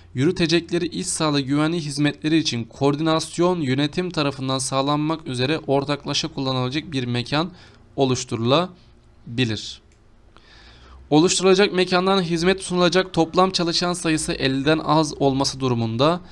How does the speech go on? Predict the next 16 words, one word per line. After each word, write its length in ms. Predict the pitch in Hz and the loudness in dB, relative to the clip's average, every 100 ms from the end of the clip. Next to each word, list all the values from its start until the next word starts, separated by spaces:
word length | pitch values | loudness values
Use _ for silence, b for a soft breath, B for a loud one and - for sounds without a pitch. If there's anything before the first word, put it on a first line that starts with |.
| B B B B B B B - | B B B B B B B -4
üçüncü 340 | 147 165 156 | 0 2 2
fıkra, 420 | 151 147 131 143 147 | 0 -2 2 4 4
elliden 400 | 139 131 147 151 | 2 2 0 2
fazla 300 | 139 127 139 | 0 0 0
olması 280 | 139 131 | -2 -2
durumunda 280 | 120 120 127 | -2 -2 -2
ikinci 240 | 135 131 131 | -4 -4 -6
fıkra 400 | - 120 120 110 | -8 0 2 2
demiş. 380 | 110 147 160 | 0 0 -2
Hükümleri 340 | 139 123 120 143 | -6 -6 -4 0
uygunluk 520 | 135 123 117 123 156 | 0 2 0 -2 -4
sağlar 380 | - 117 120 139 | -2 0 2 2
yukarıdaki 640 | 120 117 101 110 - 151 156 B B B B - | 0 -6 -6 -8 -4 -4 -4 B B B B 0
belirtilen 400 | 131 123 147 170 | 2 2 -2 -2
şeyler. 500 | - 117 117 151 - B B B B B B B | 0 0 0 -2 -6 B B B B B B B
Elliden 460 | 147 170 180 196 | 2 4 6 4